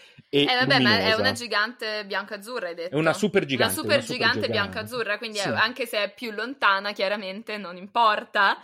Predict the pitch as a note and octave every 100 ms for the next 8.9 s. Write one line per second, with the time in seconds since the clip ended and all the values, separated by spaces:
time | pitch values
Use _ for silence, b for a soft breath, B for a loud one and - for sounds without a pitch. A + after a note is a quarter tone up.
0 | B B D#3+ D#3 D3 B2 A2+ - A#2+ B2
1 | - C#3 A#2 G2 - G#2 G#2 B B B
2 | B _ - D#3+ F3+ C3 - E3+ G3+ -
3 | G3+ F#3+ - _ - B2+ C#3+ B2 A2+ G#2
4 | B2 A#2+ E3 D3+ A#2+ B2 - A#2 G2+ G2
5 | G#2 F3 G3+ - C#3+ B2 B2 C#3+ - A#2+
6 | - A2+ A#2+ G2+ G2+ A#2+ G2+ A2 G#2+ A2+
7 | A2 A2 A2+ A#2 F#2 - - A2+ - C#3+
8 | C#3+ C3+ A#2+ A2 A2+ F#2+ F2+ F#2+